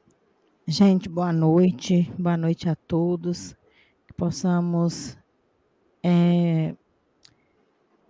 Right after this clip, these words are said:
esquecer um pouquinho, né, das dificuldades, dos problemas do dia a dia.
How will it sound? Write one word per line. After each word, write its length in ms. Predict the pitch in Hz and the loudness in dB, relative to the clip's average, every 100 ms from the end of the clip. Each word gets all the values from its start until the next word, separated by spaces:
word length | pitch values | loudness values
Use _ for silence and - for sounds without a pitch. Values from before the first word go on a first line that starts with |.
| _ | _
esquecer 540 | - - 254 - 277 269 | -14 -2 -2 2 2 2
um 80 | 247 | 2
pouquinho, 720 | 254 226 202 233 247 233 196 | 0 0 0 2 2 2 2
né, 360 | 190 190 196 185 | 2 0 0 -2
das 240 | 175 175 165 | 0 0 2
dificuldades, 1080 | 180 - 175 180 - 160 175 185 185 160 160 | -2 -4 -6 -6 -4 -2 0 0 -2 -4 -6
dos 220 | 185 - | -6 -4
problemas 1000 | 170 175 160 165 175 180 175 175 170 - | -4 -2 -2 -2 -2 -2 0 -2 -2 -4
do 160 | 185 | -6
dia 240 | 156 170 165 | -2 2 2
a 40 | |
dia. 440 | 151 156 160 165 | 0 -4 -2 -4